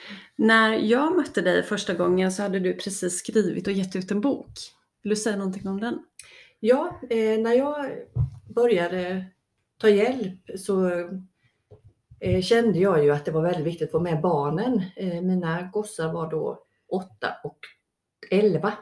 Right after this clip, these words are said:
Speaker 2: år. Eh, och särskilt den äldsta sonen då hade ju, eh, ja, haft problem med mitt drickande eller upplevt att det var jobbigt. Eh, och jag känner ju att,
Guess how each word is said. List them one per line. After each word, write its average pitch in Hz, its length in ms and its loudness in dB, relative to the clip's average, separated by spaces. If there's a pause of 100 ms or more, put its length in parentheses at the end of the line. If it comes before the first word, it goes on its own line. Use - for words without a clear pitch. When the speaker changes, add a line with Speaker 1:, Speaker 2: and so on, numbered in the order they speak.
Speaker 2:
år. 165 360 0 (640)
Eh, 165 260 4
och 160 80 0
särskilt 170 320 -2
den 156 280 0
äldsta 160 600 -4
sonen 156 400 0
då 156 100 0
hade 147 200 -4
ju, 143 200 -2 (720)
eh, - 240 -8 (200)
ja, - 160 -8 (320)
haft 175 240 -8
problem 185 360 2
med 214 100 2
mitt - 220 -2
drickande - 540 -6 (200)
eller 175 220 -4
upplevt - 460 -6
att 170 80 -10
det - 80 -10
var 160 100 -6
jobbigt. 165 680 -6 (580)
Eh, 165 220 2
och 175 120 2
jag 165 120 0
känner 151 420 0
ju 143 180 4
att, 143 200 -8